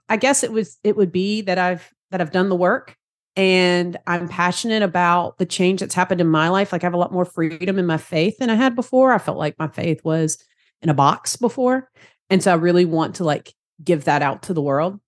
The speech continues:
But then I also, like, have this amazing way of making faith a part of my business. And I love my group practice.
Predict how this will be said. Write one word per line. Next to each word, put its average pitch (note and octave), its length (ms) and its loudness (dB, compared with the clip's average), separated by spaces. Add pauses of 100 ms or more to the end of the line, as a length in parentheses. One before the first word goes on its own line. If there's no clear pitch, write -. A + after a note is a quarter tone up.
(140)
But F#3 140 0
then F#3 100 2
I E3+ 120 2
also, F#3 380 2
like, F3+ 300 0
have E3+ 220 -6
this E3+ 180 -4
amazing E3 400 2
way D#3 280 2
of D3+ 200 -2
making E3 380 -6
faith E3 260 0
a - 40 -6
part D3 220 -6
of F3 80 -2
my E3 100 2
business. G3 540 0
And F#3 80 -2
I D#3 140 2
love D3+ 420 2
my E3+ 160 0
group F3 240 -6
practice. E3+ 600 -4